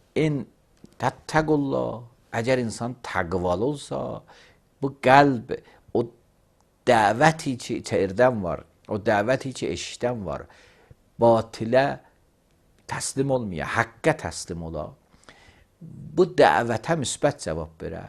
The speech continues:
Buyurur, "İn təttəqullah", özünüzü qoruyasınız, qoymayasınız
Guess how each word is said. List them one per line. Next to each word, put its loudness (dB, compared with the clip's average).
Buyurur, -4
"İn -4
təttəqullah", -10
özünüzü -8
qoruyasınız, -4
qoymayasınız -2